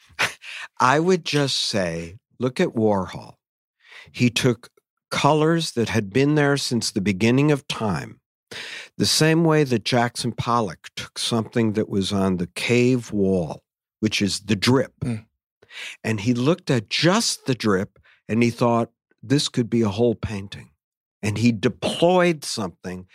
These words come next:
Speaker 1: that had been there already, material that had been there,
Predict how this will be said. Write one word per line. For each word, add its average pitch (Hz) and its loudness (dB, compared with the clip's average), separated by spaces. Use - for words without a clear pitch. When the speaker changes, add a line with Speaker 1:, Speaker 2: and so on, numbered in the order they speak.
Speaker 1:
that 110 -8
had 113 -8
been 151 2
there 135 2
already, 101 -4
material 151 2
that 131 -2
had 113 -4
been 120 2
there, 113 -2